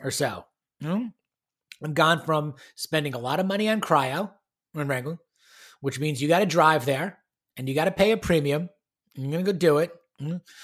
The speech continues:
So you're not doing it every day. You know? Again, to the, "Let me get a metal trough." You know? Okay, and now I'm stopping and filling my pickup truck full of bags of ice, loading 'em in and out, taking the time, and you're spot on with what the costs are.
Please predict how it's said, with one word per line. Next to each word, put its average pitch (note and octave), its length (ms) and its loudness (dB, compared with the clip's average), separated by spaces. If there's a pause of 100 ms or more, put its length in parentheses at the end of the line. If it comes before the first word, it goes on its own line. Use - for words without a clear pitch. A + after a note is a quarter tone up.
(100)
So - 140 -2
you're C#3+ 60 4
not F3+ 180 4
doing F3+ 200 2
it D#3 80 0
every C#3 200 0
day. A#2+ 300 -8 (500)
You D#3+ 120 -4
know? E3 40 -4 (560)
Again, D#3+ 480 2 (600)
to E3 120 6
the, D#3+ 420 2
"Let C#3+ 160 2
me E3+ 80 2
get E3+ 140 6
a - 20 6
metal D#3+ 280 6
trough." D#3+ 560 2 (120)
You D#3+ 100 -4
know? G#3+ 200 0 (380)
Okay, D3+ 340 6
and D3 80 4
now D3 180 6
I'm D3+ 80 4
stopping D3+ 400 2
and D3 100 -2
filling D3+ 240 0
my D3 80 0
pickup C#3 340 0
truck C#3+ 320 -2
full C#3 200 0
of B2 80 -4
bags C3+ 320 -2
of D3+ 80 0
ice, C3+ 260 0
loading C#3 320 2
'em D#3 100 2
in D3 120 2
and D#3 120 2
out, C#3+ 220 0
taking C3+ 300 -2
the F3+ 60 0
time, C3+ 320 -4
and C#3+ 60 -4
you're C3 120 -6
spot - 420 2
on D3+ 180 4
with E3 140 0
what F3+ 120 -2
the G#3+ 60 -6
costs D#3 420 -2
are. C3 220 -6